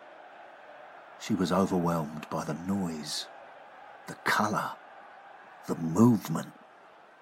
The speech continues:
the humanity. She gazed around the stadium at the people. Thousands of different lives were temporarily merging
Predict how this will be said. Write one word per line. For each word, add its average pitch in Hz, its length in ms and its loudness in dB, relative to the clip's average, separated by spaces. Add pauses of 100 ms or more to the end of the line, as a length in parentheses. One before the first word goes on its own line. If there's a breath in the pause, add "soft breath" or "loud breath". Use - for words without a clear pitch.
(920)
the 87 80 -2
humanity. 78 920 -2 (4000)
She - 160 0
gazed 120 340 10
around 104 280 10
the 101 60 4
stadium 92 560 6
at 80 120 -6
the - 60 -8
people. - 460 -2 (1500)
Thousands 87 760 8
of 73 200 -6
different 95 400 2
lives 87 520 0
were 73 240 -6 (200)
temporarily 95 720 4
merging 82 640 2